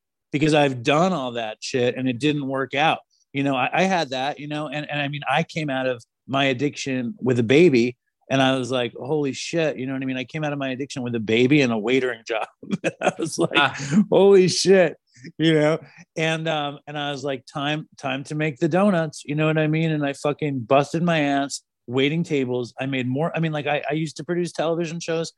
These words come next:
Speaker 1: I made more money waiting tables than I did anything else in my life. You know what I mean? Like, that was, and it, but I also learned that every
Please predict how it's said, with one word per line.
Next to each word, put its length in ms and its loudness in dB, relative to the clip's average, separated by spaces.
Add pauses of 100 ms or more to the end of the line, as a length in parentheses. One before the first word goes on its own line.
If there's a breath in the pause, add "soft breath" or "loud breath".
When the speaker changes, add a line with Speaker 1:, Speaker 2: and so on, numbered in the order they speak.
(260)
Speaker 1:
I 80 -2
made 180 0
more 220 -2
money 260 -4
waiting 280 -4
tables 400 -8
than 100 -12
I 80 -6
did 220 0
anything 360 0
else 300 -2
in 80 -4
my 80 -4 (120)
life. 280 -8 (320)
You 80 6
know 80 8
what 100 8
I 80 8
mean? 160 8
Like, 200 4
that 160 4
was, 260 0
and 140 0
it, 100 -6
but 120 2
I 120 4
also 260 2
learned 380 -2
that 220 -6
every 420 -2